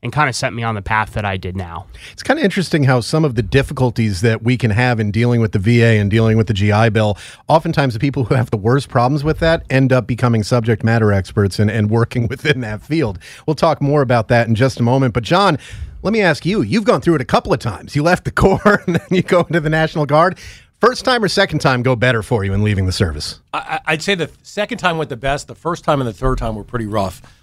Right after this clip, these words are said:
Speaker 3: And, uh, what I learned is it's okay to have plans, but if you don't have a plan, you're gonna find yourself trying to make decisions between which plans you have. So when I got, when I got out of the Marine Corps, I had a bunch of plans. Um, I ended up running a restaurant, which was something that I had always thought I could do,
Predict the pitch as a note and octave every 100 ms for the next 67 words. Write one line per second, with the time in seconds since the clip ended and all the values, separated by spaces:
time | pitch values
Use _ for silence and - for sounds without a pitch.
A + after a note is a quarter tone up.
0 | _ - A#2 A#2 B2 A#2 A#2 - _ _
1 | _ D#3 E3 D3+ F#3 F3 C#3+ B2+ - _
2 | _ - - F#3+ G#3 - C#3 - _ C3+
3 | B2 C#3+ F3 - - _ _ _ _ A#2+
4 | C3 F3+ D#3 A#2 - C#3 D#3 E3+ E3+ F3+
5 | F3 C3 B2+ - B2 A2+ - B2 A2+ -
6 | - _ _ _ _ _ _ - C#3 A#2+
7 | - C#3+ B2+ B2 D3+ A#2+ A2+ B2 C#3 A#2+
8 | C3 - - C3+ B2+ G#2 G2 - _ _
9 | - A2+ A2+ G#2 G2 - B2+ B2+ D#3 E3
10 | - D3+ E3+ D3+ B2+ C3 - A#2 A2 C3
11 | A2+ B2 F#2+ B2 B2 C#3 - _ _ _
12 | A#2 A2+ C3+ D#3 C#3+ B2 C3+ A#2 A#2+ -
13 | C#3+ C#3+ C3 A#2+ D#3 C#3+ C3 B2+ A#2+ B2
14 | B2+ - B2+ A2 A2 F#2 A2 C#3+ D#3+